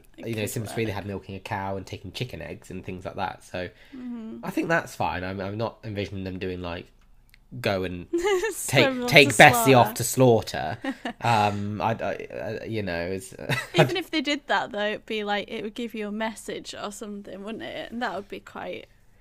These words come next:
Speaker 2: I mean, even if,
Speaker 1: um,
Speaker 2: to be fair, even if they added that as an option to the game, it would probably be done in a very hilarious way.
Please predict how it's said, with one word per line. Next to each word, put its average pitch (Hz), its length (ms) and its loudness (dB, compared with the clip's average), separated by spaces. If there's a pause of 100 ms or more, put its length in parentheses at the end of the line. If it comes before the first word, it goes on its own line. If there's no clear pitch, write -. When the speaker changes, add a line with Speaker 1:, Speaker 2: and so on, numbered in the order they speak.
(200)
Speaker 2:
I 147 80 4
mean, 180 140 8
even 208 160 8
if, 208 160 6
Speaker 1:
um, - 60 -12
Speaker 2:
to 160 100 -8
be 147 40 -6
fair, 147 120 0
even 170 160 4
if - 60 -2
they - 100 -2
added 110 260 -2
that 95 140 2
as 107 100 -2
an 107 80 -4
option 98 360 -6
to 101 100 -16
the 101 60 -8
game, 87 180 -4
it 87 80 -8
would - 100 -10
probably 113 180 -4
be 110 60 0
done 92 140 0
in 90 100 -4
a 90 60 -4
very 95 220 0
hilarious 87 760 -4
way. - 380 -6